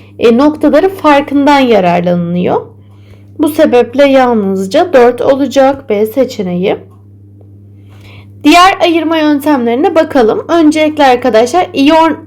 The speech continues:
e, değiştirici reçinelere baktığımızda yapısında anyon grubu veya katyon yapısı bulunduran po-, e, polimer yapılı moleküllere biz iyon değiştirici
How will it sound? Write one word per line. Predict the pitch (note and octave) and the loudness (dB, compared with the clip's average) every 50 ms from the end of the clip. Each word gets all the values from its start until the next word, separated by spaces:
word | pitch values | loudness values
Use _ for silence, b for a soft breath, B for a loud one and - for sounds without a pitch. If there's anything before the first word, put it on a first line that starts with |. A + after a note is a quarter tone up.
| - - | -4 0
e, | A3 A3+ G#3+ A3 | 2 2 2 2
değiştirici | C#4+ D4+ D#4 D4+ - - B3 A#3+ A3 - G4+ F4+ | 2 2 0 0 -2 -4 -4 -4 -2 -2 -2 -2
reçinelere | D#4 D#4 D#4+ D4+ - D4 C#4+ B3 A3 G#3 A3 C#4 E4 C4 | -2 -2 -4 -2 -2 -2 0 0 0 0 0 0 2 2
baktığımızda | D4 C#4+ D4 D4 - - - D4 C4 A#3+ A3 A3 G3+ F#3 F3 F3 G3 A3+ - - B B B B B B B B | 2 2 0 0 -6 -8 -6 -4 -2 0 0 0 -2 -4 -4 -2 0 0 0 -2 B B B B B B B B
yapısında | - F4+ F#4+ F#4+ - F#4+ - - F#4+ F4+ F4 F#4 | 0 2 2 2 0 -2 0 2 2 2 2 2
anyon | - C#4+ D#4 D#4+ D#4 D#4+ E4+ E4+ E4 C#4 | 2 2 2 2 2 2 2 2 2 2
grubu | D4 C#4+ G#3+ A3 C4 A#3 | 2 2 2 0 0 2
veya | C#4 C#4+ C#4+ C#4 C#4+ C#4+ | 4 4 4 4 2 0
katyon | C#4+ E4 E4 D#4+ D#4+ D#4+ E4 D#4+ | 0 0 0 0 0 0 0 2
yapısı | D4+ D4 D4+ D4+ - - - D4+ A#3 | 2 2 2 0 -2 -4 -4 -2 0
bulunduran | C4 C#4+ D4 C4+ A#3+ G#3+ G#3 G#3+ B3+ F#4+ G#4+ B B B B B B B B B | 0 0 2 0 0 0 0 0 0 0 -2 B B B B B B B B B
po-, | - - F#4+ - - - - | 0 2 2 2 2 2 0
e, | A#3+ B3+ B3+ B3 | 2 2 2 2
polimer | - E4+ F#4 E4+ E4 E4 E4 D#4+ D4 C4+ | 0 2 2 2 2 2 2 2 2 2
yapılı | C4 C4 D#4 D4+ - - A#3 A#3+ | 2 0 0 0 -2 -2 -2 0
moleküllere | A#3 A#3+ C4+ D#4+ E4 D#4+ E4 D#4 D#4 - - B3+ G#3+ G3 G3 F#3+ F#3 F#3 A3+ C4+ F#4 A#4 - - - - - - - - - - _ _ - - - - - - - - - | 0 2 2 2 2 2 2 0 -2 -2 -4 -2 0 0 0 2 2 2 2 2 2 0 -2 -8 -20 -20 -20 -20 -20 -20 -20 -20 _ _ -20 -20 -20 -20 -20 -20 -12 -6 0
biz | D4 E4+ G4 G4 - - - | 2 2 2 0 -2 -4 -2
iyon | D4 D4 E4 E4+ E4+ F4 F4 E4 | 2 2 4 4 2 2 2 2
değiştirici | D#4 D4+ C4+ C4+ C4 - - - - A3+ G3+ G3+ G3 F#3 F3+ F3+ G3+ G#3+ B3 | 2 2 2 2 0 -2 -4 -4 -2 0 2 0 0 0 0 0 2 2 2